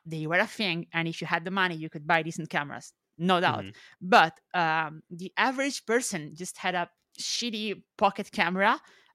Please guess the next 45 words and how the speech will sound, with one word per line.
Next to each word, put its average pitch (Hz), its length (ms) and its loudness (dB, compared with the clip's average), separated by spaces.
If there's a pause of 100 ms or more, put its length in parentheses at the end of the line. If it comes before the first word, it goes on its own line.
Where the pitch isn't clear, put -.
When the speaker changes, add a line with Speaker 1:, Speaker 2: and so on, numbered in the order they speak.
(160)
Speaker 1:
and, 180 720 0
uh, 180 360 4 (300)
a 185 60 0
Nokia 180 440 -4
phone 180 260 -2
with 165 100 -6
Symbian 170 420 0
if 160 140 -8
they 165 100 2
were 165 140 4
lucky, 160 260 -2
or 151 60 2
a 151 60 0
BlackBerry. 160 560 0 (300)
Speaker 2:
<laughs> - 300 -20
Speaker 1:
I, 185 120 0 (100)
I, 185 240 2
I, 185 300 2
I 190 100 2
had 247 100 2
a 302 60 2
Nokia 208 340 -2
phone. 151 240 -8 (220)
Uh, 165 280 4
I 170 100 0
had 175 80 2
a - 20 -2
Symbian 160 340 -4
phone. 147 260 -6
I 165 60 -2
used 185 280 -2 (200)
emulators 160 520 2
on 147 100 -6
there. 143 180 -4 (460)
Uh, 165 200 0 (140)
Speaker 2:
Nice. 156 140 -2
Speaker 1:
so 180 160 0
shout 180 300 4
out 175 260 2
to, 160 580 -2
uh, 156 300 -2
<laughs> - 100 -16
Symbian, 190 680 4
I 196 100 0
guess. 214 200 -2